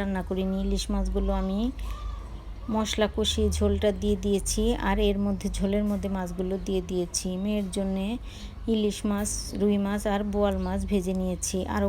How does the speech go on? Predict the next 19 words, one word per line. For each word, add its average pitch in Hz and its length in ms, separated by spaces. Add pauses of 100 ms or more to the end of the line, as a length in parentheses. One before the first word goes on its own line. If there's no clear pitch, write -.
কয়েক 202 260
টুকরা 202 300 (100)
ভাজতে 202 420
হবে। 185 240 (1300)
এগুলোই 208 360 (100)
ডিপ 214 160 (100)
করে 208 180 (100)
রেখে 202 300
দেব, 190 160 (220)
তারপর 202 380 (160)
যাওয়ার 202 220 (120)
দিন 202 140 (120)
দিয়ে 202 220
দিব। 180 180 (3000)
আসলে 208 280 (160)
ও - 20 (200)
কালকে 208 320 (140)
চলে 202 300
যাবে। 180 280